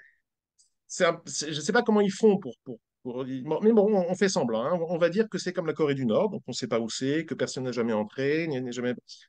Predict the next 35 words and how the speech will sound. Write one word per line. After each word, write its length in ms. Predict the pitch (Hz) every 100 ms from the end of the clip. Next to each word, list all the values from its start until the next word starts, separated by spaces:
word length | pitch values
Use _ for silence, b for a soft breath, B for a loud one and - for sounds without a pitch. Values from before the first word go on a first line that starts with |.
| -
d'accord ? 220 | 139 220
Alors, 160 | 175
il 100 | 147
reste 180 | 165 220
la 80 | 196
Suède. 320 | - 156 175 170
Alors 200 | 113 104
là, 100 | 147
comme 160 | 131
c'est 160 | 120 110
gênant, 360 | 117 170 175 - _ _
c'est 120 | -
gênant. 340 | 113 170 160 107
La, 160 | 107
la, 160 | 110 101
la 120 | 104
Suède, 280 | 101 170 180
on 40 |
va 140 | 101 95
pas 160 | 143
la, 300 | 135 98 - 98
la 100 | 101
nord-coréaniser 880 | 117 120 120 107 113 127 131 160
quand 120 | - 135
même, 180 | 156
quoi. 100 | -
C'est, 220 | 123 - 98
c'est, 160 | -
voilà. 220 | 113 175 247 B B B B
Bon. 160 | 117 B B B B _
Et, 320 | 156 160 156 151 143 143 - -
et 100 | 160
donc, 380 | 175 247 254 214
euh, 240 | 196 190
donc, 180 | 180 196